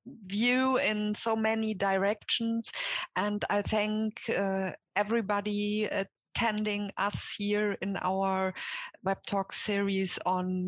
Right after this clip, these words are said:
cultural education, which is finished now. Um, I can say that we, we plan to, or that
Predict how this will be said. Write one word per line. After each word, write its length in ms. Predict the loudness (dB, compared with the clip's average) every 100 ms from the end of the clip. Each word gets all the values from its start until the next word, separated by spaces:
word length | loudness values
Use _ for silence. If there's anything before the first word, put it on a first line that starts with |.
| -4
cultural 560 | -4 -2 -2 -2 -2 -2
education, 1120 | -2 -4 -6 -4 0 0 0 0 0 0 -2
which 460 | -2 -4 -4 -6 -6
is 160 | -6 -6
finished 600 | -8 -6 -4 -2 -2 -4
now. 460 | -4 -2 -2 -2 -4 -6 -8 -8 -4
Um, 480 | -2 0 2 2 0 -2 -2
I 640 | 0 2 4 2 2 0 -2
can 360 | 0 0 2 0
say 420 | 2 2 4 2
that 200 | 0 -2 -2 -2
we, 260 | 0 -2 -6 _ _ _ -14 -14 -8
we 140 | -6 -6
plan 500 | -2 2 2 2 0
to, 260 | 0 2
or 220 | 2 2
that 180 | 0 -4